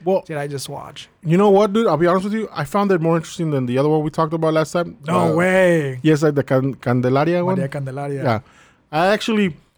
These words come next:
Speaker 1: and I, I think it had to do with pacing. Even though the story threw me off a little bit, you know what I mean? Like, I, it was, there was a lot of things that you're like, "Why?" But okay, whatever. Go, go, move those, move, let's move along.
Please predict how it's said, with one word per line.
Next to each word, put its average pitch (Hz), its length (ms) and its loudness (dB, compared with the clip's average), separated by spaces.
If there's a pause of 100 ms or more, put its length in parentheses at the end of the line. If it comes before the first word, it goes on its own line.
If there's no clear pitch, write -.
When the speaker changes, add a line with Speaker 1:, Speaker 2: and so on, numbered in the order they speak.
(260)
Speaker 1:
and 180 100 2
I, 180 160 2
I 180 40 2
think 220 180 0
it 175 60 -6
had 202 140 2
to 196 80 0
do 170 140 2
with 160 220 2
pacing. 165 400 0
Even 233 180 2
though 277 80 4
the 240 80 2
story 220 640 2 (420)
threw 196 140 2
me 202 160 4
off 190 200 2
a 208 40 2
little 196 180 4
bit, 208 220 4 (300)
you 175 80 2
know 190 80 6
what 196 60 4
I 196 40 4
mean? 196 80 4
Like, 147 240 2
I, 165 120 -2
it 165 200 -6
was, 170 220 0 (640)
there 170 100 4
was 185 140 4
a 180 60 4
lot 175 180 4
of 180 120 0
things 175 140 -4
that 151 160 2
you're 131 160 2
like, 107 100 -6
"Why?" 175 280 2
But 160 160 -2 (100)
okay, 139 140 0
whatever. 117 380 0
Go, 123 240 -2 (300)
go, 165 200 4
move 180 220 4
those, 165 200 4
move, 170 160 2
let's 170 160 2
move 165 120 2
along. 135 220 2